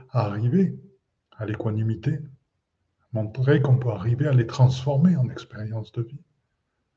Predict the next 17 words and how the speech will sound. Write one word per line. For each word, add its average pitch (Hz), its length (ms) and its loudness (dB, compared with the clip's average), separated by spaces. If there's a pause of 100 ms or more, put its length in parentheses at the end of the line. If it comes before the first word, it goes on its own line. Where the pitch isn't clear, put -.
(720)
Pour 131 160 0
atteindre 170 340 6
à 127 60 4
cette - 220 -4
compassion, - 680 -2 (360)
à 127 100 2
cette - 200 0
compréhension 131 840 6 (760)
de 107 100 -4
l'autre, - 460 -6 (1300)
pour 131 180 6
atteindre 175 360 10
à 127 40 6
cette 131 300 6
écoute 131 340 2
de 127 140 6
l'autre, 131 400 4